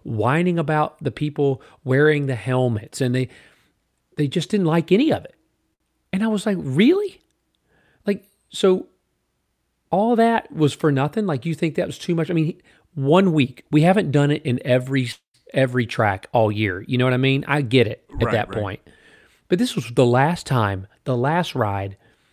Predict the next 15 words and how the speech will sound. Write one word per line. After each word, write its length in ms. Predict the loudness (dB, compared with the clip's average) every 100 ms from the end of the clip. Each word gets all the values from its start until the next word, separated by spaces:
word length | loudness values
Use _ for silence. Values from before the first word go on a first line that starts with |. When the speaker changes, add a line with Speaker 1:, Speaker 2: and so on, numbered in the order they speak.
| _ _ _ _ _ _ _
Speaker 1:
and 140 | 0 2
it, 140 | 2
it 140 | 0 0
just, 200 | -2 -2
it 140 | -4
got 180 | -2 -2
under 220 | -2 -2
my 160 | -4 -6
skin. 540 | -6 -2 -2 -2 -6
And, 180 | -6 -6 -6
and 120 | -6
I 120 | -4
want 220 | -4 -4
to 60 | -8
say 680 | -6 -2 0 2 0 -4